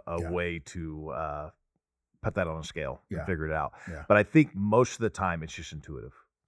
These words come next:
Speaker 2: Yeah.
Speaker 1: People just, they just,
Speaker 2: I would
Speaker 1: they,
Speaker 2: think
Speaker 1: they
Speaker 2: so.
Speaker 1: understand, like, encouragement is a basic enough concept. They understand, does that come easy to me?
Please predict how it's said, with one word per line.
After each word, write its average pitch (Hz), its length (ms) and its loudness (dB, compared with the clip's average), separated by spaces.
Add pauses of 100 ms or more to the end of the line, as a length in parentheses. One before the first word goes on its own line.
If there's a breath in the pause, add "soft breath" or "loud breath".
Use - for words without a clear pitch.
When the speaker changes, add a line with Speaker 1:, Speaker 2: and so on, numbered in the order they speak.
(180)
Speaker 2:
Yeah. 78 140 -12
Speaker 1:
People 95 240 0
just, 90 400 -8 (360)
they 101 120 2
just, 101 300 -2
Speaker 2:
I - 20 -2
would 143 100 4
Speaker 1:
they, 113 100 4
Speaker 2:
think 104 120 2
Speaker 1:
they 113 80 6
Speaker 2:
so. 113 60 4
Speaker 1:
understand, 107 680 0 (340 loud breath)
like, 120 100 8
encouragement 135 640 10
is 110 100 0
a 117 60 2
basic 113 400 0
enough 104 280 2
concept. 95 440 0
They 90 80 -2
understand, 87 400 -6
does 78 80 -12
that 90 120 -4
come 98 160 -4
easy 101 200 -4
to 139 140 -2
me? 147 220 -2